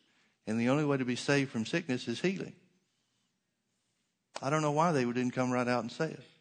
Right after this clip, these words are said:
But that's obviously what it means. So notice it says, "And the prayer of faith shall save or heal the sick,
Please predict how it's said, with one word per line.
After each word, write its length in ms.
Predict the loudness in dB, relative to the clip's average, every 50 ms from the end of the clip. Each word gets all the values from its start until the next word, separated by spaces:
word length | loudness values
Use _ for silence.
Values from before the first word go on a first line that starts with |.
| _ _ _ _ _ _ _ _ _ _ _ _ _ _ _ _ _ _ _ _ _ _ -10
But 120 | -4 -2
that's 300 | 0 -2 -2 -4 -10 -16 -20 _ -2 0
obviously 440 | 0 2 2 0 -6 -6 -6 -8
what 160 | -8 -6 -8 -8
it 100 | -6 -6
means. 340 | -6 -6 -6 -6 -10 -14 -20 _ _ _ _ _ _ _ _ _ _ _ _ _ _ _ _ _ _ _ -6
So 140 | -2 0 4
notice 300 | 6 6 4 4 2 0
it 60 | -2
says, 280 | 2 2 2 2 2
"And 80 | 2 0
the 60 | 0
prayer 240 | 2 0 0 0 0
of 80 | 0 0
faith 220 | 0 0 0 0
shall 180 | -2 -6 -6 -6
save 400 | 0 2 2 2 2 0 0 -2
or 80 | -4
heal 320 | -2 0 0 2 2 0 0
the 100 | -2 -4
sick, 340 | -2 -2 -4 -4 -4 -6